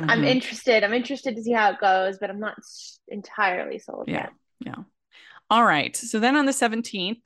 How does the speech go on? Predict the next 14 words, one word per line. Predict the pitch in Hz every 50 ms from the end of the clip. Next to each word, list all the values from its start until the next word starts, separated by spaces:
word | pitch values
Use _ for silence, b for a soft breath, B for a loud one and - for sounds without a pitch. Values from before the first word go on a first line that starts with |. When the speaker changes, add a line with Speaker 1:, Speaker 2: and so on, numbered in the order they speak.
| _ _ -
Speaker 1:
we | 185 190 190 185
have | 180 185 185 175 170 165 165 - _ -
Wedding | 180 180 190 190
of | 185 170
a | 170
Lifetime. | 160 156 170 175 185 180 - - - - 160 160 156 160 180 226 269 311 359 - _ _ _ _ _ _ _ _ _ _
And | - 170 170 170
this | 170 175 175 - - - - - _
is | - 180 170 160 160 -
Brooke | - - 170 - _
D'Orsay | - 175 175 180 185 - - 190 180 170
and | - 170
Jonathan | - 170 160 165 160 - 156 156
Bennett, | - - 214 220 233 233 233 220 - - - - - -